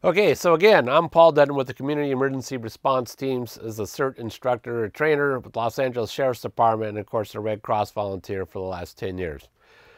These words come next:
So we have talked about now a lot of different things, about dispelling that myth of the three-day kit,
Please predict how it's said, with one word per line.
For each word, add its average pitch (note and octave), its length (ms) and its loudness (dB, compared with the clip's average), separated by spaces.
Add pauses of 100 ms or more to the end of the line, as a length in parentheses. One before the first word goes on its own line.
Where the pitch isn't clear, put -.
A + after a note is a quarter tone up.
(140)
So D#3+ 360 6 (120)
we F#3 160 -2
have A3 180 2
talked F3 320 6
about C3 320 4
now B2 300 2
a - 20 2
lot C#3 220 4
of C3+ 80 2
different B2+ 340 -2
things, F#2 320 0
about G#2 220 -4
dispelling F3+ 560 -2
that D3 180 -2
myth C3 260 -2
of G#2+ 120 -8
the G2+ 120 -2
three-day C3+ 520 -4
kit, A#2 440 -4